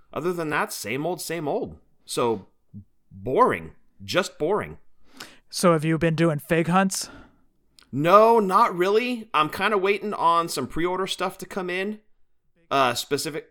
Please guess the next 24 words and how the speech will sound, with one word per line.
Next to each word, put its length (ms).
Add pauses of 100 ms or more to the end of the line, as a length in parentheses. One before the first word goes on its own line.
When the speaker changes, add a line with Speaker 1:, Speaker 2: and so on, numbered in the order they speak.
Speaker 1:
uh, 300
a 60
couple 260
of 80
G 160
I 80
Joe 160
classified 560
things. 360 (440)
Speaker 2:
Big 160
effing 320
deal. 420 (280)
You 60
ever 120
been 180
out 140
on 140
the 80
road? 340 (180)
You 300 (240)
doing 220
those 160
fig 240
hunts? 400